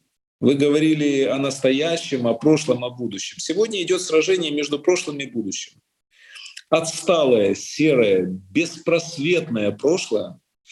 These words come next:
советское, кондовое, связанное с убийством десятков миллионов людей только потому, что они были лучше, светлее, ярче, красивее, умнее,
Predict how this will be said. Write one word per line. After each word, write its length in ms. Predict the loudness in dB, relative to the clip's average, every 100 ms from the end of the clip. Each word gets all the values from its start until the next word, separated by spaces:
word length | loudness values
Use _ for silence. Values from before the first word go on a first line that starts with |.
| -20 -18
советское, 880 | -12 -2 0 2 0 0 -2 0 0
кондовое, 880 | 0 -2 0 2 4 4 4 4 2
связанное 680 | 0 0 0 0 -4 -4
с 200 | -6 -4 0 2 2 -4 -16 -18 -18 -20 _ 0
убийством 720 | 2 2 0 -2 -2 0 2
десятков 720 | 2 -2 0 0 0 0 0 0
миллионов 560 | 0 4 2 2 0
людей 400 | 2 2 2 0
только 360 | 0 0 0 0
потому, 400 | 0 -2 -2 -2
что 180 | -2 -4
они 180 | -6
были 260 | -6 -2 0
лучше, 460 | 0 -2 -4 -6 -8
светлее, 640 | -2 0 2 2 2 2
ярче, 480 | 4 6 4 0 -6
красивее, 720 | 2 2 2 4 6 6 8
умнее, 640 | 6 4 0 0 0 -2